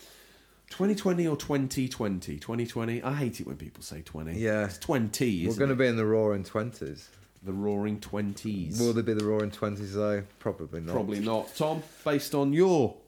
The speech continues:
Speaker 1: E C G monitor today, I think we'll be in the snoring twenties.
Speaker 2: <laughs>
Speaker 1: Uh, Rainbow Six Quarantine is a full game adaptation of Rainbow Six Siege Outbreak event. Uh, let the hype commence for that twenty twenty release.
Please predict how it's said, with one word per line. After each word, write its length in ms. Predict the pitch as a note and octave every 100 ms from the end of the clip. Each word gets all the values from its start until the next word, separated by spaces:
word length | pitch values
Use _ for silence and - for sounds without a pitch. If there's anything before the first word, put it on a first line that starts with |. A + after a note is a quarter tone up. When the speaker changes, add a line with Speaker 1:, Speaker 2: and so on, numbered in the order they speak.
| _
Speaker 1:
E 120 | B2
C 280 | A2 - A2
G 200 | G2+ A2
monitor 380 | G#2+ G#2+ G#2+ A#2
today, 480 | G#2+ A2+ A2+ A2 A2+ B2
I 100 | B2
think 240 | C#3 B2+
we'll 80 | C3
be 160 | C3 C3
in 100 | C3
the 80 |
snoring 580 | C3+ - B2+ E2+ C#2+ C#2+
twenties. 720 | - D2 C#2+ - C#2+ - - -
Speaker 2:
<laughs> 60 | - - - D3+ -
Speaker 1:
Uh, 380 | D#3 - D3+ D#3
Rainbow 400 | D#3+ A#3 A3+ A3
Six 360 | F#3+ G3 F#3+ F3+
Quarantine 800 | - G3 F3+ E3 - D3+ C3 B2+
is 120 | C3+
a 60 | D3
full 300 | - F#3+ F3+
game 260 | F3 E3
adaptation 480 | D#3+ D#3 C#3+ - D3
of 120 | C3+
Rainbow 380 | C#3+ C#3+ C3+ C3+
Six 380 | C3 C#3+ C3+ -
Siege 280 | C#3 C3 -
Outbreak 520 | C3 E3+ G#2+ G2 F2+
event. 380 | F#2 F2 E2 - - - -
Uh, 100 | G#2+
let 200 | A#2+ D3
the 100 | C3+
hype 300 | A#2 C#3+ C#3
commence 580 | - C#3 C#3+ C#3 - -
for 120 | -
that 360 | D3 G#3+ - -
twenty 260 | - A2 G#2+
twenty 280 | B2 A2 G#2+
release. 680 | A2+ A2 C3 F#3+ - -